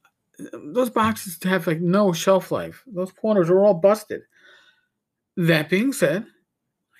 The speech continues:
don't care. It's cool to have. So, if I could find, I don't know,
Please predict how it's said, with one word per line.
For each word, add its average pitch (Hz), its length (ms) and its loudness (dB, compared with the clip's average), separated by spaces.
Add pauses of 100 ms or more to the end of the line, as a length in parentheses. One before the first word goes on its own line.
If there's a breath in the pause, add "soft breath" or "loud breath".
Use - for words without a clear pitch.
(120)
don't 254 140 -18
care. 208 360 -16 (1800)
It's 202 180 4
cool 262 560 -2
to 220 220 -2
have. 190 560 -6 (1040 loud breath)
So, 214 560 4 (1600)
if 214 160 -4
I 240 100 -2
could 233 160 -4
find, 220 640 2 (1200)
I 190 60 -2
don't 196 100 2
know, 160 320 0